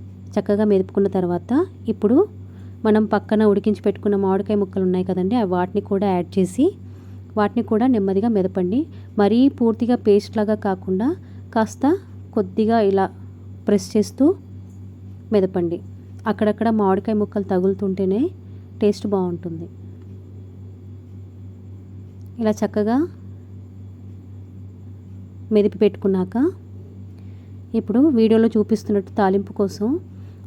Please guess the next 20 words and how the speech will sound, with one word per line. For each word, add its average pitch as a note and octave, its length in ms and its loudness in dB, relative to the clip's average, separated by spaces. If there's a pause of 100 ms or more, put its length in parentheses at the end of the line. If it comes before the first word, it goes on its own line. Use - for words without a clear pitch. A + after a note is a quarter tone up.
ఒక G#3+ 100 -4 (100)
నాలుగైదు G3 440 4
వెల్లుల్లి G3 360 4
రెబ్బలు F#3+ 400 4 (920)
కచ్చాపచ్చాగా G#3+ 640 0
దంచి F#3 220 0
పెట్టుకున్నాను. F3+ 520 -2 (560)
ఒక A3+ 180 0
చిన్న G#3+ 240 2
సైజు G#3+ 240 2
ఉల్లిపాయని G3 500 2 (120)
పొడవుగా G#3 380 4
కట్ G3 180 0
చేసి G#3 180 0
పెట్టుకున్నాను. F#3 480 -2 (120)
కొద్దిగా F#3+ 340 4
కరివేపాకు, G3 680 0 (500)
ఒక - 80 -4 (100)
ఎండుమిరపకాయ, G3 600 0 (680)
ఆవాలు, G3+ 260 4